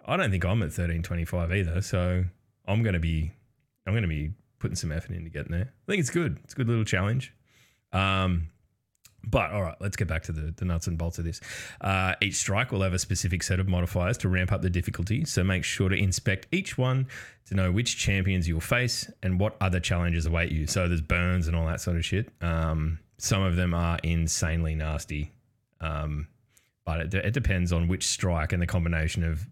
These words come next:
what, um, enemies are in there. There was, there was one that, where it spawned where it was really bad. The solar burn was on, and it was a hive strike. And you know the, um, the Zol strike? I can't remember what it's called,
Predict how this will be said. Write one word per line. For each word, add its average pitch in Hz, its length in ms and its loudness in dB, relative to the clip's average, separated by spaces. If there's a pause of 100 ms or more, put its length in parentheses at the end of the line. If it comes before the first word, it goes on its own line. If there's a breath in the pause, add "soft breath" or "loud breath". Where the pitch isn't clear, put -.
what, 87 320 -2 (560 loud breath)
um, 80 840 2 (400)
enemies 90 640 0 (720)
are 82 260 0
in 92 200 0
there. 87 120 0
There 98 120 0
was, 107 180 0
there 113 100 2
was 107 140 2
one 117 480 0
that, 98 260 0
where 98 160 2
it 90 80 -4
spawned 92 320 0
where 90 160 2
it 90 60 0
was 87 220 0
really 95 260 2
bad. 87 600 0
The 92 200 2
solar 92 380 2
burn 87 320 2
was 87 140 2
on, 82 240 0 (640)
and 92 80 -2
it 90 40 0
was 90 160 2
a 85 80 4
hive 90 380 0
strike. 85 400 0
And 90 80 2
you 92 60 2
know 101 120 2
the, 82 300 2
um, 82 360 0
the 87 100 0
Zol 92 320 2
strike? 107 380 0
I - 20 0
can't 87 140 0
remember 82 200 0
what 85 80 0
it's 82 120 -4
called, 87 320 0